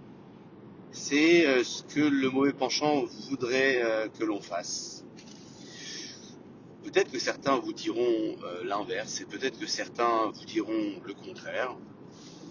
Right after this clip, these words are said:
Je crois que le droit appartient à chacun, euh, de l'interpréter à sa manière, et cette proposition me semble tout à fait, euh, plausible et,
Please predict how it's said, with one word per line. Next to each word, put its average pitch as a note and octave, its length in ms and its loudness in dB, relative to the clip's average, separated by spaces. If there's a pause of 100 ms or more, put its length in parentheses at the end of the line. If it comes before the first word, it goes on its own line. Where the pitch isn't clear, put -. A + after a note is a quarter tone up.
(260)
Je - 100 -10
crois C3+ 280 6
que A2+ 580 4 (640)
le G#2 160 -2
droit A2 280 6
appartient A#2+ 400 4
à A#2+ 140 2
chacun, A#2+ 540 2 (880)
euh, D#2 140 -10 (220)
de G2 480 -2 (260)
l'interpréter A2+ 800 2
à G2+ 200 2
sa A2 160 -2
manière, G2+ 640 -2 (720)
et F#2+ 480 0 (340)
cette - 340 -8
proposition A#2+ 840 -2
me G2+ 140 -4
semble A2 280 -4
tout - 180 -8
à G2+ 60 0
fait, G#2 380 -4
euh, F2 440 -4 (520)
plausible G#2+ 680 -4 (1040)
et, F#2 600 0